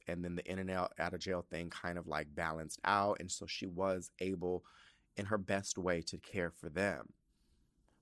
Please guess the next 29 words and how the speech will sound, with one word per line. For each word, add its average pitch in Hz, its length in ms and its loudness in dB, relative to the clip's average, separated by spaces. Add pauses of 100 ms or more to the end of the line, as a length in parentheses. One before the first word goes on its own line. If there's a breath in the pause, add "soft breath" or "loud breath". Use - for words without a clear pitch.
(160)
But, 175 400 4 (1000)
and 135 140 4
so 165 140 6
anyway, 104 240 4
so - 320 2
needless 131 320 2
to - 60 -4
say, 110 100 4
my 104 120 4
mom, 101 360 2
my 90 100 2
biological 95 580 2
mom 95 140 2
passed 87 320 -4
away. 82 320 2 (520 soft breath)
And 92 680 2
I, 92 80 2 (180)
you 101 120 -2
know, 85 280 0 (1300)
went 92 260 -2
out 92 260 2
and 87 280 -4
hung 90 200 -4
out 90 200 0
with - 120 -6
my, 82 280 2 (500)
um, 71 460 -4 (360)
biological 87 680 0
brothers. 82 560 0